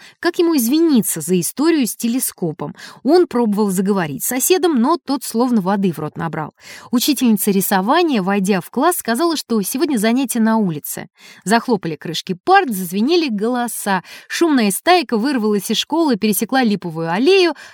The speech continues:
а дальше бегом до обрыва к реке. Сколько раз были они здесь и всё-таки остановились притихшие, удивлённо глазастые. Среди зелёной пены кустов стекает вниз длинная и блестящая, словно ледник,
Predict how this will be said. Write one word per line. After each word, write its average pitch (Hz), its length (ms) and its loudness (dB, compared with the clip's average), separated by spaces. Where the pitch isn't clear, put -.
а 196 160 2
дальше 285 540 0
бегом 202 680 0
до 196 160 -2
обрыва 214 460 0
к - 120 -14
реке. 190 420 -4
Сколько 349 400 2
раз 214 260 0
были 233 240 -2
они 185 240 0
здесь 185 340 -2
и 202 160 2
всё-таки 226 480 0
остановились 220 800 0
притихшие, 214 760 -2
удивлённо 208 520 0
глазастые. 202 880 -2
Среди 233 380 2
зелёной 240 420 2
пены 254 320 0
кустов 311 560 0
стекает 262 480 -4
вниз 226 260 2
длинная 202 600 2
и 185 40 2
блестящая, 208 600 -2
словно 247 360 0
ледник, 196 520 2